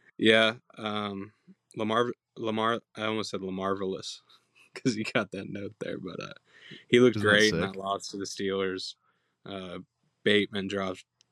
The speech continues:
Speaker 1: three balls off his hands. Aguilar dropped two. Zay dropped another two. I mean, they had that game in the bag, and they just handed it to Pittsburgh.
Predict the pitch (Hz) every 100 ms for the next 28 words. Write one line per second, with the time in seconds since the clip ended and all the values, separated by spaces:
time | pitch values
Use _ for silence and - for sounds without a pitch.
0 | _ _ - - 101 101 101 98 101 95
1 | 98 95 95 92 92 98 95 95 95 95
2 | 95 98 98 95 98 95 - - 98 98
3 | 98 98 98 98 98 - 95 98 - 98
4 | 98 98 - 98 98 101 _ _ _ _
5 | _ _ - 101 101 92 90 - - _
6 | _ - 117 107 104 95 92 92 92 85
7 | 80 - 87 95 95 98 101 - 98 95
8 | 98 92 - - 92 - 101 95